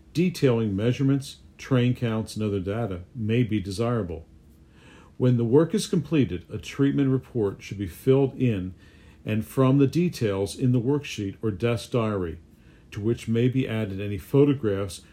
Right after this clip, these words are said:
which have been taken. It should be stressed that all information pertaining to a client's property should be treated as confidential to the client and not to be seen or become available to other parties.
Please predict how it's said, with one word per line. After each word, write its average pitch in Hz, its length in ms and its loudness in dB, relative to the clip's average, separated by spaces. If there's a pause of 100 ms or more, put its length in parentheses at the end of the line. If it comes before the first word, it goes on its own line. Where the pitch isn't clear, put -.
(140)
which - 220 -4
have 110 220 -2
been 104 140 -4
taken. 95 480 -6 (1300)
It 135 100 2
should 196 180 6
be 180 100 2
stressed 131 480 2
that 117 140 0
all 139 240 2
information 113 640 0
pertaining 120 560 0
to 107 160 -4
a 98 40 -4
client's 110 420 -6
property 101 640 -6 (380)
should 131 240 0
be 113 100 0
treated 135 380 2
as 135 120 0
confidential 123 680 -2
to - 140 -8
the 110 120 -6
client 104 480 -6 (580)
and 113 160 0
not 131 260 2
to 185 60 0
be 165 140 0
seen 127 480 0
or 143 320 6
become 143 400 0
available 120 540 2
to - 140 -10
other 113 180 0
parties. 110 640 -8